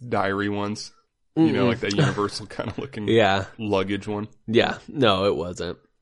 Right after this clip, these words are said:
Speaker 2: And, um, <coughs> and so I learned if you grab the handle and you lean the safe back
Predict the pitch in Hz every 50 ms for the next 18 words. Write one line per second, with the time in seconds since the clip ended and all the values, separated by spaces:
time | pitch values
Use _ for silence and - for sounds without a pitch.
0 | _ _ - 117 113 107 104 104 95 85 87 80 80 82 87 107 - - - -
1 | - - - - - - - _ _ _ - _ _ _ _ _ _ _ _ _
2 | _ _ _ _ _ _ _ - 120 110 107 - 107 101 101 92 101 101 95 113
3 | 147 160 143 107 98 107 110 - _ _ _ _ _ _ _ _ _ _ _ -
4 | - 107 107 104 - - 104 104 107 107 104 101 101 98 98 98 101 101 - _
5 | _ _ _ _ - 131 123 110 117 131 139 147 156 156 131 117 107 107 104 117
6 | 135 - - _ _ _ _ _ _ _ _ _ - - 107 107 107 104 101 104
7 | 113 117 120 123 123 123 123 120 113 113 107 107 101 101 101 98 104 104 - _
8 | _ _ - - - 117 110 113 - - - 92 95 107 120 151 -